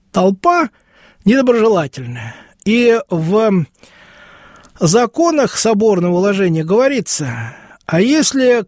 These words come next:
кто-то сведает или услышит скоп и заговор или иной какой злой умысел, и то, сведав или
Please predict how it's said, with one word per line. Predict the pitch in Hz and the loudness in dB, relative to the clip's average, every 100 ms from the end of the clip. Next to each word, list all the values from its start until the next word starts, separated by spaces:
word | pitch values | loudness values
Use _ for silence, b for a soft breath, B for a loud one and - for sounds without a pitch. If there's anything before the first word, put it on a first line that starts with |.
| - | -10
кто-то | - - 277 202 - 160 135 107 _ b b b b b b b b | -6 0 2 0 0 -4 -4 -10 _ b b b b b b b b
сведает | - - 226 277 285 247 190 | -2 0 2 2 2 0 0
или | 240 233 | -2 0
услышит | 247 - 262 269 254 170 160 135 - B B | 0 0 -2 0 0 0 -4 -6 -14 B B
скоп | - - - 311 294 - - _ _ | -8 -4 0 2 0 -6 -20 _ _
и | 262 269 | 0 2
заговор | 175 143 202 240 196 170 151 147 131 - | 0 0 2 2 0 -2 -4 -6 -10 -6
или | 175 202 208 | -2 0 0
иной | 220 240 269 233 | 0 2 0 0
какой | 202 185 226 226 202 - | -4 -2 0 2 0 0
злой | 165 160 208 233 214 180 - | -2 2 0 2 2 0 -4
умысел, | - 294 254 185 - 160 139 123 B B B B B B B B - | -2 0 2 0 0 -4 -4 -8 B B B B B B B B -2
и | 180 | -2
то, | - 262 | 2 2
сведав | - 247 269 269 185 165 - | 2 0 0 0 0 -4 -6
или | 214 226 | -4 -2